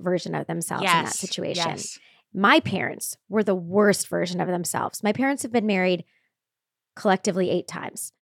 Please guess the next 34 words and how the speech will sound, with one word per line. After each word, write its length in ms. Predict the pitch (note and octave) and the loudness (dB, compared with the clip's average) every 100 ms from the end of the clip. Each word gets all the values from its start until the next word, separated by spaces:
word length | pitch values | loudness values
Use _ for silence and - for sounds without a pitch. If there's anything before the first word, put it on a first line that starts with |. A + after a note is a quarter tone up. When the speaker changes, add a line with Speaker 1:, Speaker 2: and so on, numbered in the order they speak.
| - | 0
Speaker 1:
And 120 | A3+ | 2
so 180 | G3+ A3 | 10 8
you 320 | F3 D#3+ F#3+ - D#3+ | 8 0 -2 -2 2
divorced 460 | A3 G#3 - - | 6 6 6 2
a 60 | F#3 | 2
lot. 160 | E3+ | 4
Speaker 2:
Yeah. 100 | G#3 - | 2 2
Speaker 1:
And 240 | G#3+ G3+ G3+ | 2 2 4
not 280 | G3 G3+ - _ _ | 4 4 0 _ _
one 680 | F#3+ G#3+ B3+ F3+ E2 - _ _ _ _ _ | -2 4 4 2 -4 -16 _ _ _ _ _
has 240 | - G#3+ F#3 | -2 -2 2
been 500 | G3+ F3+ E3+ E3 F#3 _ _ | 2 2 0 -4 -8 _ _
nice. 340 | G#3+ F3 - | 2 2 -2
Speaker 2:
Yeah. 220 | F3+ E3+ D3 _ _ _ _ | -2 -2 -4 _ _ _ _
Speaker 1:
So 500 | - - A#3+ A#3 G#3 - _ _ - | 0 8 10 10 4 -2 _ _ -4
for 220 | - C4 | 4 4
me, 440 | B3 C4 F#4 D4+ | 6 6 6 6
thinking 380 | F#3+ G3+ A3 A3 | 4 0 2 4
about 240 | G#3 F#3 | 4 4
that 160 | D#3+ D3 | 2 -4
prenup 480 | - G#3+ F#3+ F3 E3 - | -2 2 2 0 -6 2
was, 380 | F#3+ F3+ - _ _ - | 2 2 -4 _ _ 0
okay, 340 | A#3+ F#3+ - - _ _ _ _ _ _ _ _ | 2 2 0 -6 _ _ _ _ _ _ _ _
hope 240 | - A3 G#3+ | 2 2 4
for 140 | E4+ | 2
the 80 | D#4+ | 4
best, 400 | A3+ G3+ G3+ - _ | 6 4 2 -12 _
plan 280 | - F#3+ G3 | -2 2 2
for 140 | A3 | 0
the 80 | G#3 | 0
worst, 380 | F3 F3 E3 - - | 0 0 -2 -10 -2
and 260 | G3+ F#3 | -2 0
do 220 | - E4+ C4+ | 6 8 8
it 260 | F#3 - | 6 0